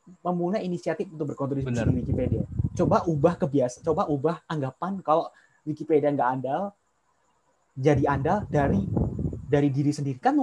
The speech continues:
Speaker 1: kan hitung-hitung juga sebagai, apa, apa yang dilakukan ini bisa menjadi kayak semacam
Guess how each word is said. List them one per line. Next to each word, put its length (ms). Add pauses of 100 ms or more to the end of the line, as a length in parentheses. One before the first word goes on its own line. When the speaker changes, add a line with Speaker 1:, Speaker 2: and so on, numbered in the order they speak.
Speaker 1:
kan 220
hitung-hitung 420
juga 320
sebagai, 560
apa, 240 (320)
apa 240
yang 240
dilakukan 480
ini 180
bisa 320
menjadi 400
kayak 140
semacam 320